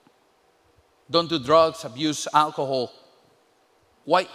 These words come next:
open yourself to influences? If you are willingly and openly disobeying God, close that door and submit yourself to his authority. He is there for you. You see,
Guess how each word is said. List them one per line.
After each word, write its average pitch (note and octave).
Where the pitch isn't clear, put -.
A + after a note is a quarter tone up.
open F#3+
yourself D#3+
to D3+
influences? C#3
If -
you F3+
are E3+
willingly F#3
and C#3
openly E3+
disobeying C#3+
God, B2
close C3+
that B2+
door G#2+
and C3+
submit B2
yourself B2
to C3+
his A2+
authority. G#2+
He C#3+
is -
there B2
for C3
you. A2
You D#3
see, D3